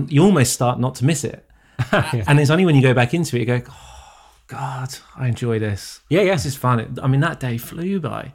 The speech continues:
Speaker 2: Yeah, it was
Speaker 1: Absolutely flew
Speaker 2: yeah,
Speaker 1: by.
Speaker 2: that was, that was a whole day, like, a full day shoot, and that
Speaker 1: Mm.
Speaker 2: went like nothing. Yeah,
Speaker 1: Yeah.
Speaker 2: absolutely. Yeah, that was good. Um, uh, yeah, I mean, s-, you know, it is,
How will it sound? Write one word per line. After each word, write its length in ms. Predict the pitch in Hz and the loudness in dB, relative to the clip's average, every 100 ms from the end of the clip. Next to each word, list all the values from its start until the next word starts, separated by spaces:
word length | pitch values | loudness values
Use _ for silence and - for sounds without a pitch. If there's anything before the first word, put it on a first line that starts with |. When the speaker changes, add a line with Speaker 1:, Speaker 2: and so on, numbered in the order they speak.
| - | -6
Speaker 2:
Yeah, 120 | 123 | -4
it 80 | 90 | -4
was 120 | 92 | -8
Speaker 1:
Absolutely 380 | 110 - 71 - | -8 -10 -14 -14
flew 180 | - - | -18 -6
Speaker 2:
yeah, 120 | 127 | -2
Speaker 1:
by. 20 | 107 | 0
Speaker 2:
that 80 | |
was, 160 | 127 104 | 0 -2
that 60 | 113 | -4
was 80 | |
a 80 | 101 | -4
whole 220 | 85 120 | -2 -2
day, 300 | 101 95 101 - | -2 -4 -6 -8
like, 140 | 95 | -10
a 40 | 101 | -8
full 240 | - 104 | -6 -4
day 160 | 95 92 | -4 -8
shoot, 240 | - 90 | -10 -10
and 100 | 87 | -6
that 60 | 120 | -4
Speaker 1:
Mm. 100 | 120 | -2
Speaker 2:
went 240 | 87 - _ - | -6 -14 _ -18
like 320 | 101 85 - 101 | -18 -18 -20 -16
nothing. 340 | 95 - 92 | -14 -14 -14
Yeah, 160 | 92 92 | -14 -12
Speaker 1:
Yeah. 60 | |
Speaker 2:
absolutely. 360 | 101 - 101 117 - _ _ - - - - | -12 -10 -8 -10 -12 _ _ -20 -20 -20 -6
Yeah, 120 | 117 | -4
that 60 | 101 | -4
was 100 | 120 | -2
good. 220 | 135 101 | -2 -2
Um, 280 | 104 104 - - 120 | -4 -8 -10 -10 -8
uh, 320 | 101 98 95 _ _ - - - _ _ - | -6 -8 -12 _ _ -20 -20 -20 _ _ 0
yeah, 220 | 165 123 | 2 4
I 40 | |
mean, 120 | 156 | 2
s-, 240 | 151 - - | 2 -2 -8
you 200 | - - | -10 -4
know, 100 | 160 | -2
it 100 | 123 | -2
is, 500 | 156 156 143 - - | 0 2 2 0 -8